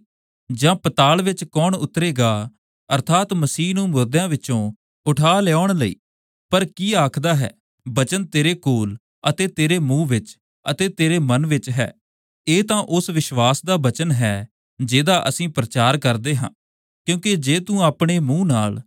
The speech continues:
ਪ੍ਰਭੂ ਯਿਸੂ ਦਾ ਇਕਰਾਰ ਕਰੇ ਅਤੇ ਆਪਣੇ ਦਿਲ ਨਾਲ ਮੰਨ ਲਵੇਂ, ਜੋ ਪਰਮੇਸ਼ਰ ਨੇ ਉਹਨੂੰ ਮੁਰਦਿਆਂ ਵਿੱਚੋਂ ਜਿਵਾਲਿਆ ਹੈ, ਤਾਂ ਤੂੰ ਜ਼ਰੂਰ ਬਚਾਇਆ ਜਾਵੇਂਗਾ।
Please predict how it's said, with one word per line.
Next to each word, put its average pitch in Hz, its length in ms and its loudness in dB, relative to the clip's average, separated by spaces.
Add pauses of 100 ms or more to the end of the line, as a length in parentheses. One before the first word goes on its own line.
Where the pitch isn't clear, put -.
(400)
ਪ੍ਰਭੂ 180 260 0
ਯਿਸੂ 170 380 0
ਦਾ 190 220 2
ਇਕਰਾਰ 131 440 2
ਕਰੇ 110 420 -2 (520)
ਅਤੇ 196 280 0
ਆਪਣੇ 185 340 0
ਦਿਲ 147 320 2
ਨਾਲ 170 240 4
ਮੰਨ 147 280 2
ਲਵੇਂ, 107 440 0 (540)
ਜੋ 156 200 2
ਪਰਮੇਸ਼ਰ 147 600 0
ਨੇ 196 140 0
ਉਹਨੂੰ 180 360 0
ਮੁਰਦਿਆਂ 135 440 0
ਵਿੱਚੋਂ 165 280 -2
ਜਿਵਾਲਿਆ 123 520 0
ਹੈ, 110 360 -2 (400)
ਤਾਂ 170 180 4
ਤੂੰ 202 220 0
ਜ਼ਰੂਰ 143 340 0
ਬਚਾਇਆ 131 460 2
ਜਾਵੇਂਗਾ। 113 460 0